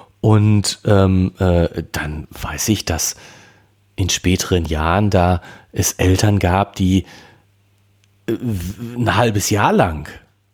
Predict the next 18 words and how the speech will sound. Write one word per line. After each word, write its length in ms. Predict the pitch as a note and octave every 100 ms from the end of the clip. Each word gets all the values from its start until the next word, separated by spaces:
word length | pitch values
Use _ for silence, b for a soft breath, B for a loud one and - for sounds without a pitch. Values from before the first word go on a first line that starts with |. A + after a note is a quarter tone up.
| _ _ _ _ _ _ -
mitgegangen 760 | A2+ G#2 - F2 - C#2 C2+
sind, 320 | C#2+ D2+ C#2+ - -
das 240 | - - -
ganze 260 | E2+ G2 C3+
erste 260 | B2+ -
Schuljahr 520 | - G#3 B3 B2+ E2+
ihr 200 | F#2 F2+
Kind 300 | F2 - F#2+
begleitet 580 | - E2+ E2+ E2 F2 -
haben 120 | D#2
zur 100 | D#2 -
Schule, 340 | - E2+ D#2+
wo 120 | F2 F2
wir 260 | E2 F2+
so 160 | E2+ E2+
sagen, 280 | F2+ D2 - - _ _ b b _
kommt 300 | - F#2+ -
also, 260 | F#2 F#2